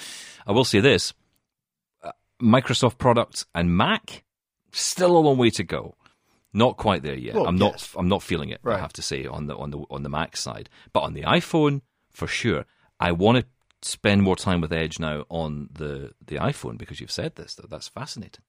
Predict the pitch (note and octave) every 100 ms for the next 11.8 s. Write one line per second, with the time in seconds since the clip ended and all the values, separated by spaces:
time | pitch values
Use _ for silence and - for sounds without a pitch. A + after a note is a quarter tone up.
0 | _ _ _ _ - G#3 A#3+ C4 - F#3
1 | F#3+ F3+ E3+ D3 E3 G#3 G3 - C3+ C3+
2 | C3+ C3+ C3+ C3 A#2 G3 C#3 - D3+ B2
3 | C3 G#3+ C#3+ C3 D#3+ F3 - A#2 D3 -
4 | C#3+ C#3 - C3 A#2+ C#3 F#3+ A#3 B2 A2+
5 | A2 B2+ A#2+ A#2 A2 - G#2 F#2+ F2+ _
6 | G2+ F#2+ F2+ G#2 F3 E3+ - G#2 F#2 A#2+
7 | E3+ G2 A2 F3 G3+ A2+ G2+ G#2 - -
8 | - C3+ B2 - C3+ C#3+ C#3+ C#3 - C3
9 | C3 - C3 - - A#2+ G#2 G2+ G2+ A#2+
10 | A2 - A2+ A2+ A2 A2+ A#2 A2+ - A#2
11 | A2 - - G#2 F#2 C3 C3+